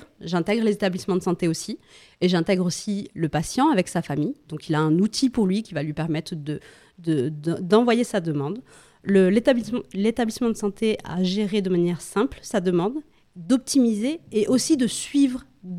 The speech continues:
le, le patient. Le transporteur sanitaire, je ne suis pas quelqu'un qui va prendre sa décommission, je ne suis pas du tout une société qui va être, euh, là pour, euh, le chiffrage, on va juste leur organiser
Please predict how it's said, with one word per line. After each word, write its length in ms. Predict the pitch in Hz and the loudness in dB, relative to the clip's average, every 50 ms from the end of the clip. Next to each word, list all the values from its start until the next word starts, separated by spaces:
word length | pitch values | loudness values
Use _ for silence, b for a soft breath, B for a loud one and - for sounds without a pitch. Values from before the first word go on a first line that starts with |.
| 180 - - - | -12 -14 -14 -12
le, 460 | - 180 190 196 196 190 185 180 180 | -8 -2 2 4 6 6 6 6 4
le 160 | 185 190 196 | 4 2 2
patient. 340 | - 196 175 - - - 151 - _ _ _ _ _ _ _ _ _ _ _ _ _ _ _ _ _ | 2 0 -2 -2 -6 -10 -12 -12 _ _ _ _ _ _ _ _ _ _ _ _ _ _ _ _ _
Le 80 | 196 | -2
transporteur 460 | 180 - 220 208 - 214 208 - 190 | 0 2 0 2 2 0 0 0 0
sanitaire, 480 | - - 175 180 175 170 - 240 269 277 - b b b b b b b b _ _ | 0 0 2 2 2 2 0 -2 -2 -2 -6 b b b b b b b b _ _
je 160 | 180 - - | -16 -4 -2
ne 80 | 185 180 | -2 -2
suis 180 | - - - - | -2 -6 -6 -4
pas 140 | - 220 | -4 -2
quelqu'un 260 | - 214 190 185 196 190 | -2 -2 -2 0 -2 -2
qui 120 | 190 185 | -2 -4
va 120 | 175 170 | -4 -6
prendre 240 | 170 - - 170 170 | -6 -4 -6 -6 -6
sa 160 | - - 165 | -6 -8 -10
décommission, 880 | 160 170 170 156 151 151 160 156 - - 151 160 - - - 180 202 226 | -10 -12 -14 -16 -10 -8 -8 -6 -2 -2 -2 -2 -4 -2 -2 0 0 0
je 120 | - - | 0 -2
ne 60 | 156 | -2
suis 300 | 156 - - - - 151 - _ _ _ _ _ | -2 -4 -10 -12 -12 -12 -12 _ _ _ _ _
pas 140 | - 196 190 | -2 -2 -2
du 140 | 180 180 | -2 -8
tout 260 | - - 208 208 202 196 | -10 -8 -6 -2 0 0
une 140 | 180 170 | 0 0
société 400 | - - 170 - - 165 - 190 | -4 -6 -8 -6 -6 -8 -8 -10
qui 160 | 170 - - 160 | -10 -8 -6 -4
va 80 | 160 | -4
être, 220 | 156 - - - - | -4 -6 -8 -8 -6
euh, 200 | 160 156 151 147 b b b b b b b b | -4 -4 -4 -6 b b b b b b b b
là 220 | 165 170 180 190 | 2 2 2 2
pour, 320 | 185 - - 180 151 165 156 | 0 -2 -6 -6 -2 -2 -2
euh, 240 | 147 147 147 147 143 | -2 -2 -4 -4 -4
le 200 | 156 156 170 170 | -4 -2 -2 -2
chiffrage, 520 | 165 - - - - - 220 262 254 - | -2 -4 -8 -10 -6 -4 -4 -2 -2 -2
on 40 | 196 | 0
va 120 | 180 170 170 | 0 0 0
juste 380 | 160 - 214 220 - - - - _ _ _ _ _ - | 0 -2 -8 -12 -12 -16 -20 -20 _ _ _ _ _ -2
leur 300 | 170 170 165 160 160 - _ _ _ _ | 0 0 0 -2 -4 -8 _ _ _ _
organiser 720 | - 233 220 208 208 214 208 202 196 175 160 185 208 247 311 | -2 -2 -2 0 0 2 2 2 2 2 2 0 0 0 -2